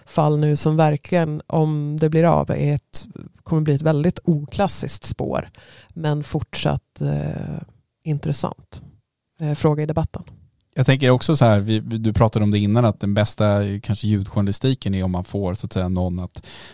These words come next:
Speaker 2: stanna bilen. Det är väl så klassiska exempel att folk berättar att de har hört någon sp-, på Sportradion, eh, Patrik Sjöberg hoppar två fyrtiotvå på Stadion och man stannade bilen vid vägkanten eller någonting sådär. Men jag tänker, det är så otroligt mycket researcharbete som ni gör här, och så kanske jag går och lyssnar på den här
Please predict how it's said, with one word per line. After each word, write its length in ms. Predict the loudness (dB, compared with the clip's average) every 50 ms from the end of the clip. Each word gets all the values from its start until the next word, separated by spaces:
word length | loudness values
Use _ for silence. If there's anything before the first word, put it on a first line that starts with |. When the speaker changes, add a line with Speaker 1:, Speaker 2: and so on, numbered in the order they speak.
| -16 -12
Speaker 2:
stanna 520 | -4 2 4 4 6 6 6 4 4 4
bilen. 540 | 4 6 6 6 6 6 4 4 2 0 0
Det 80 | 2 2
är 40 | 2
väl 180 | 2 2 2
så 80 | 0 0
klassiska 460 | 0 0 0 0 -2 -4 -2 -2 -2
exempel 480 | 0 0 2 2 2 0 0 -2 -4 -4
att 120 | -4 -6
folk 220 | -6 -6 -6 -4
berättar 260 | -4 -6 -4 -4 -6 -6
att 60 | -4
de 100 | -2 -2
har 80 | -2
hört 220 | -2 -2 -4 -6 -8
någon 220 | -10 -8 -10 -12 -14 _ -20
sp-, 140 | -20 -20 _ _ -2
på 240 | -2 0 0 -2 -4
Sportradion, 840 | -2 2 2 2 4 4 6 6 8 8 6 6 4 4 4 4 2
eh, 200 | 2 0 0 0
Patrik 300 | -2 -2 -2 0 0 2
Sjöberg 400 | 4 4 4 4 4 2 2 2
hoppar 220 | 2 2 0 -2
två 180 | -2 -2 -2 -2
fyrtiotvå 440 | -2 -2 -2 -2 -2 -2 -2 -2 -2
på 80 | -2
Stadion 560 | 2 4 6 6 6 6 4 4 0 0 0
och 180 | 0 0 0 0
man 100 | -2 -2
stannade 360 | -2 -2 -4 -4 -4 -4 -4
bilen 240 | -2 -2 -2 -2 -4
vid 100 | -4 -2
vägkanten 560 | -2 -2 -4 -4 -6 -6 -6 -4 -6 -6 -6
eller 80 | -6 -6
någonting 260 | -6 -8 -8 -8 -8
sådär. 220 | -8 -8 -8 -6
Men 220 | -4 -2 -2 -2 -2 -6 -12 -18 -20 -20
jag 80 | -4 _
tänker, 220 | 2 4 4 4
det 60 | 4 4
är 40 |
så 120 | 2 2 0
otroligt 560 | 0 2 4 6 6 6 4 4 2 4 2
mycket 340 | 2 2 2 2 4 4 6
researcharbete 920 | 6 4 4 2 2 0 0 2 0 0 0 0 0 0 -2 -2 -2 -2
som 160 | -2 0 0
ni 80 | 0 2
gör 260 | 2 2 2 2 2
här, 240 | 0 0 -2 -2 -2
och 100 | -4 -2
så 140 | -2 -2 0
kanske 280 | 2 0 2 2 2
jag 260 | 2 2 4 2 4 4
går 100 | 4 4
och 60 | 4
lyssnar 340 | 4 2 0 0 -2 -2 0
på 120 | 0 2
den 100 | 2 4
här 140 | 4 2